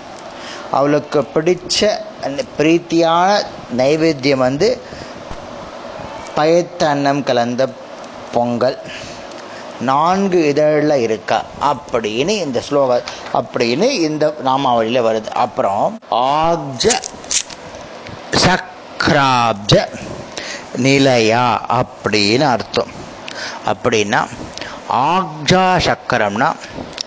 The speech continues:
ஆறாம் படி நிலை சக்தி கேந்திரம்.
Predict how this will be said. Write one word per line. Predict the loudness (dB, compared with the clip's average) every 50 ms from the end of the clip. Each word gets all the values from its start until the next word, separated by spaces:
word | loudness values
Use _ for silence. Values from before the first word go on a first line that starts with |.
| -12 -14 -12 -12 -12 -10 -4
ஆறாம் | 0 2 2 4 4 4 6 6 6 6 6 6 6 4 4 2 0 0
படி | 0 2 4 6 6 6 6 4 2 2
நிலை | 2 4 4 4 4 4
சக்தி | 4 4 4 2 0 -2 0 0 0 2
கேந்திரம். | 2 2 2 2 2 2 2 2 0 0 -2 -6 -16